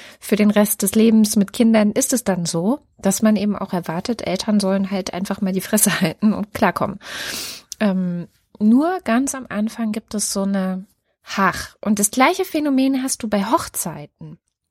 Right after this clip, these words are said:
Wie krass wird in allen Kulturen gefeiert,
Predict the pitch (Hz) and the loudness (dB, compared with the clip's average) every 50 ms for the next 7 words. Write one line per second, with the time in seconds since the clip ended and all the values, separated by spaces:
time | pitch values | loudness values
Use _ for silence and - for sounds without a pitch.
0 | _ _ _ _ _ _ _ _ _ _ _ - 214 208 254 285 311 330 330 330 | _ _ _ _ _ _ _ _ _ _ _ -2 0 4 4 4 4 4 2 0
1 | 330 - _ - - - 220 220 233 247 - - 233 208 202 190 - 196 185 - | -4 -6 _ -14 -8 -2 0 0 2 2 0 -2 -2 -4 -4 -4 -6 -8 -10 -12
2 | _ _ - 208 240 262 269 269 285 285 - - 214 190 - - - 214 226 226 | _ _ 2 2 2 2 0 -2 -4 -6 -6 -6 -6 -6 -4 -4 -2 0 2 2
3 | 220 208 196 - - - 185 185 165 156 165 190 - - | 0 0 -4 -6 -6 -4 -4 -4 -4 -4 -6 -8 -8 -10